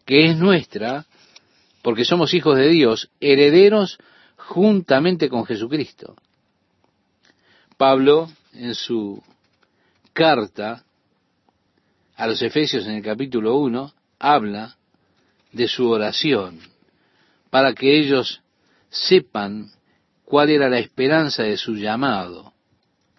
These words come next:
Una buena pregunta que tenemos que hacernos. ¿Usted sabe cuál es la esperanza que Dios tiene para usted en el futuro? ¿Sabe usted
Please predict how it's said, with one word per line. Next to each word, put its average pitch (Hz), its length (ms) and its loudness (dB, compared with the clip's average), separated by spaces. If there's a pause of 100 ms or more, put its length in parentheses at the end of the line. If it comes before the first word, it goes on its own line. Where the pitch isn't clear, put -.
(380)
Una 262 120 2
buena 233 300 4
pregunta 170 540 0
que 101 120 -6
tenemos 131 320 -6
que 113 100 -8
hacernos. 117 600 -6 (580)
¿Usted 175 360 4
sabe 196 480 2
cuál 120 240 0
es 170 280 0 (720)
la 143 160 2
esperanza 147 720 0
que 123 160 -2
Dios 139 260 -2
tiene 156 260 0
para 104 180 -4
usted 143 280 0
en 127 120 0
el 117 100 -8
futuro? 165 480 -2 (1400)
¿Sabe 226 440 2
usted 175 560 2